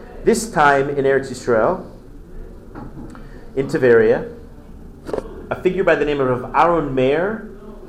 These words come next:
was a descendant of the Davidic line there. Remember, there was a quasi-Nasi system in place in, in Tiberia, and he challenged Bavel's supremacy by saying, "We don't accept the Jewish calendar in Bavel.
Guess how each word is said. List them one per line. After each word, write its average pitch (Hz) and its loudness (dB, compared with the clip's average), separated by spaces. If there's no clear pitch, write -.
was 135 4
a 120 6
descendant 165 0
of 131 0
the 135 -4
Davidic 135 0
line 143 2
there. 151 0
Remember, 139 2
there 135 2
was 123 -2
a 123 -6
quasi-Nasi 131 0
system 143 -8
in 139 -6
place 147 -4
in, 131 -12
in 120 -4
Tiberia, 131 2
and 131 -4
he 208 -8
challenged 175 0
Bavel's 143 2
supremacy 160 -6
by 127 0
saying, 147 -4
"We 139 -2
don't 160 2
accept - -4
the 131 -10
Jewish 131 -6
calendar 131 0
in 113 -4
Bavel. 156 2